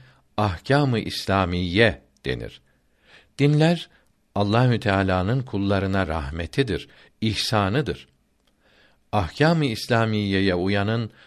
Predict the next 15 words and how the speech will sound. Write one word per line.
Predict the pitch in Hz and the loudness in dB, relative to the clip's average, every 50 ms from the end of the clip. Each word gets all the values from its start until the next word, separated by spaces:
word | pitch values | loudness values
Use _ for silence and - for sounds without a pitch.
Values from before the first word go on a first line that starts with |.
| _ _ - 87 85 | _ _ -12 -6 -2
duaları | 107 110 110 113 117 113 110 110 113 113 120 127 127 131 - - - _ - | 0 2 4 4 4 4 4 4 2 2 2 0 -2 -4 -8 -16 -20 _ -8
muhakkak | 92 98 107 117 156 190 196 - - 117 95 - - - | -4 -2 0 2 2 2 2 0 -2 -2 -2 -2 -4 -8
kabul | - 73 69 71 69 67 64 | -8 -6 -6 -6 -6 -4 -6
olur. | 62 62 60 55 - - _ _ _ _ _ _ _ _ _ _ _ _ _ - | -6 -6 -8 -10 -10 -12 _ _ _ _ _ _ _ _ _ _ _ _ _ 0
Namaz | 135 135 135 135 127 127 - | 0 2 4 2 2 0 -2
kılmayanın, | - - 135 123 117 113 110 101 90 82 71 73 67 60 58 - _ _ _ _ _ _ _ _ _ _ - | -2 2 2 2 2 2 0 0 0 -2 -2 -4 -6 -8 -10 -14 _ _ _ _ _ _ _ _ _ _ -6
açık | 113 - - - 143 - - | -4 -2 -2 -2 -2 -2 2
kadınlara | - 123 107 107 107 101 92 87 90 95 98 98 | 2 2 2 2 0 -2 0 0 0 0 0 2
bakanın | 104 95 - - 87 76 71 69 64 58 - - _ _ _ _ _ _ _ - | 0 -2 0 -2 -4 -4 -4 -6 -8 -10 -12 -16 _ _ _ _ _ _ _ 0
ve | 101 113 | 2 2
haram | 104 87 104 104 104 113 127 135 135 123 | 2 4 2 2 4 4 4 4 2 2
yiyenin, | 107 101 104 104 104 101 98 98 95 90 82 76 - - | 0 0 2 2 2 2 0 0 -2 -2 -4 -6 -8 -8
içenin | - 95 - - 104 101 104 107 110 98 78 69 - - _ _ - - - - _ _ _ - | -8 -6 -4 -4 -2 -2 -2 -2 -2 -4 -6 -8 -12 -16 _ _ -20 -20 -20 -20 _ _ _ 0
ahkâm-ı | 110 110 95 - - 143 147 151 143 131 | 0 0 0 0 2 2 2 4 4 2
İslamiyeye | 117 110 - - - 123 123 120 120 120 117 113 117 117 120 123 120 107 | 0 -2 -4 -2 0 0 2 2 0 0 -2 0 0 0 2 2 2 0